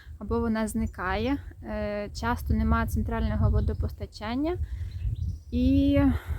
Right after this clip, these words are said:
е, і були такі випадки, коли одна криниця на всю вулицю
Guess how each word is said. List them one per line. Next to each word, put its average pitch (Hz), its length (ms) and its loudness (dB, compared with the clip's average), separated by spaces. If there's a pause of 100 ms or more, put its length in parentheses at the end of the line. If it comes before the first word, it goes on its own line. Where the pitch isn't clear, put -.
(440)
е, 226 140 -2
і 214 140 -2
були 240 280 2
такі 233 320 -4
випадки, 233 540 -4
коли 220 460 -2 (280)
одна 208 420 -2
криниця 214 720 -2 (360)
на 202 180 2
всю - 300 8
вулицю - 520 10